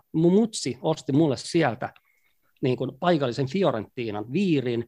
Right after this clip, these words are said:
Ja sit se oli M M-kisa, se seitsemänkymmentäneljä niinku vielä. Italia pelasi silloin M M-kisoissa.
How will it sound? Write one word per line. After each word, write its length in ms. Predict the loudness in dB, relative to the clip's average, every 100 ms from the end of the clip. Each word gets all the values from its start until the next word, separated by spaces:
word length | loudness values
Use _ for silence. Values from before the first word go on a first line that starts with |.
| -10 -20 -8
Ja 60 | -4
sit 120 | 2
se 80 | 4
oli 80 | 4 4
M 140 | 2
M-kisa, 280 | -2 -6 -4 -2 -2 -4 -8 -12
se 100 | -8
seitsemänkymmentäneljä 760 | -2 -2 -2 -2 0 0 -2 -6
niinku 240 | -8 -6
vielä. 400 | -2 -2 -2 -8 -8
Italia 360 | -4 -2 -2 -2
pelasi 340 | -4 -6 -6
silloin 240 | -6 -4 -2
M 340 | -2 0 -2
M-kisoissa. 600 | -2 -6 -6 -6 -6 -10